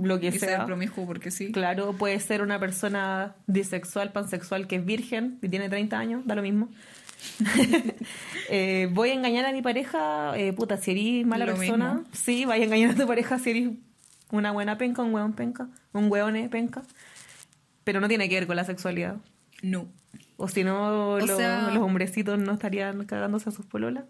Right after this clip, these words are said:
Speaker 2: Esta duda viene de la,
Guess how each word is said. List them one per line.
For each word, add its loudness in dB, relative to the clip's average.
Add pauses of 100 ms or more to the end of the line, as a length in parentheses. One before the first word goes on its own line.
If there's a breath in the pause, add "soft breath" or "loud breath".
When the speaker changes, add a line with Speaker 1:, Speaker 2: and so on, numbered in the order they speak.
(100)
Speaker 2:
Esta -2
duda 0
viene 0 (200)
de 4
la, -2